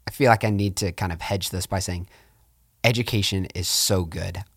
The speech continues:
I love it. It's what I wanted to devote my professional life to. But at the end of the day, it is a job. It is a job. And what I'm trying to live into now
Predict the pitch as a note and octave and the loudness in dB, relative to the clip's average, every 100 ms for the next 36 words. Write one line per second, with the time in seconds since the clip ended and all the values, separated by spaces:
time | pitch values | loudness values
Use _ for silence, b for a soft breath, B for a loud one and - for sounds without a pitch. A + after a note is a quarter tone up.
0 | _ G2+ F#2+ F#2 F#2+ G2 G2 G2+ - _ | _ 2 2 0 0 0 2 -2 -4 _
1 | G2+ F2+ - - - F#2+ G#2+ G#2+ G2+ F#2 | -4 -2 -2 -2 -6 2 2 4 4 2
2 | F#2 G2 G2+ - G2+ G2 F#2 F2+ F#2+ F#2 | 0 0 0 0 0 0 0 -2 0 -2
3 | - F#2+ F2+ F#2 F#2 F#2+ B B B - | -2 -6 -4 -4 -4 -4 B B B -6
4 | E2+ F#2 - A#2 A#2+ _ _ _ G#2 G2 | -4 -4 -2 -2 -2 _ _ _ -2 2
5 | G2 - A2 G#2+ F#2 F2+ F2 E2 - G2 | 0 0 0 0 -2 -4 -2 -4 -4 -4
6 | G2 F2+ E2+ D#2+ - - - A#2 - _ | -2 -2 -4 -4 -6 -6 -8 -12 -20 _
7 | _ _ _ _ _ _ G#2 F#2+ F#2+ E2+ | _ _ _ _ _ _ 0 0 0 -2
8 | F2+ E2+ - G2 F#2 E2+ F2+ - _ - | -2 -4 -6 -4 -2 -4 -10 -14 _ -12
9 | G2+ G#2+ - G#2 G#2 G2+ - - G#2+ A2 | 0 2 2 0 0 -2 -4 2 2 4
10 | A#2 A2+ - G#2 F#2 F2 F2+ F2 A2+ A#2 | 2 0 0 0 0 0 -2 -2 -2 -2
11 | A#2 | -2